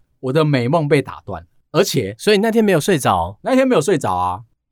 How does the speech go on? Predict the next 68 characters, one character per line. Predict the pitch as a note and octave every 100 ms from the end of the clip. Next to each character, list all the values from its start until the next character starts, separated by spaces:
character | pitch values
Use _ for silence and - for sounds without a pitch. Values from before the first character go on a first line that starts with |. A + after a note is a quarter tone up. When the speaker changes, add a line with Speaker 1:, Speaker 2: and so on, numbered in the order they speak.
| -
Speaker 1:
这 | A4
个 | E4+
其 | A3
实 | A#3 G#3+
就 | A#3+
是 | A3 G#3+
我 | C#3
在 | G3
练 | F3+ B3 G3
习 | D3 B2
这 | D3+
种 | C3+ G2+ F2+
快 | - A3 D3
速 | G3 D3+
睡 | - D#3
眠 | G#2
的 |
时 | F#2+
候。 |
Speaker 2:
所 |
以 | A3
你 |
在 | G#3
讲 | A3 E3+
两 | E3+ B2+
个 | A#2
失 | - E3
败 | F3+ F3
的 | C3
方 | B2 B2
法。 | A2 E2+ - _ _ -
Speaker 1:
它 | A3
是 | A#3 A3+
一 |
个 | F#3
体 | - - G2 F2
验， | C#3+ - _ _
说 | - F#4+
不 | D#4
定 | E4 G#3+
在 | B3+
别 | F3+ D#3+ D#3
人 | E3
身 | D3+ E3 F3
上 | D#3
使 | B2+ - G#2
用 | A2+ -
起 | -
来 | F2+
会 | - G2
有 | -
效。 | - - - _ _ _ _ _ -
因 | D4
为 | F#4+ F#4+
我 | G#3
没 | D#3+
有 | G#3 C#3+
睡 | E3+
着， | B2+ E2+ E2 - _
我 | D#3 D#3
又 | G3+
去 | G3
找 | F3+ C3 G#2+
了 | A2+
别 | A#2+ A2
的 | G#2+
方 | G2 G#2
法。 | D#2+